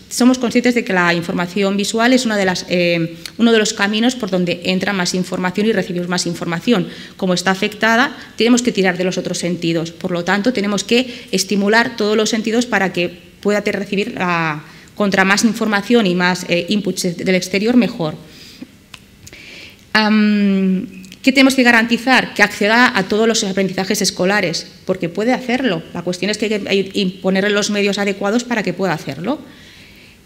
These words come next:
Y, ah, potenciar su autonomía personal y movilidad, porque también pueden hacerlo, lógicamente. Pueden hacer, hacer, eh, su día a día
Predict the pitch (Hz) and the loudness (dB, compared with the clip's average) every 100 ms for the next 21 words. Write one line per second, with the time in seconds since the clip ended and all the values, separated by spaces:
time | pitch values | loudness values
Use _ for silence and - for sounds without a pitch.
0 | - 254 302 320 - 196 190 185 175 196 | 0 6 6 6 2 4 4 4 4 4
1 | 196 196 233 277 233 208 196 233 233 226 | 4 2 2 2 2 0 0 0 0 -2
2 | - 233 285 247 208 180 165 165 156 151 | 0 2 4 6 4 4 2 0 0 -4
3 | - - - - - - 240 226 247 269 | -14 -20 -20 -20 -8 0 2 6 6 6
4 | 185 165 - 160 147 220 339 - 190 180 | 6 4 0 -4 -4 -4 -4 -4 -2 -2
5 | 165 160 160 247 330 - 214 208 190 190 | -2 -2 -2 -2 -2 -4 0 2 2 0
6 | 170 156 - 170 170 185 175 - 170 165 | -4 -4 -4 -6 0 0 0 -2 0 0
7 | 165 - 175 202 208 240 269 349 | -2 -4 -2 0 2 2 2 0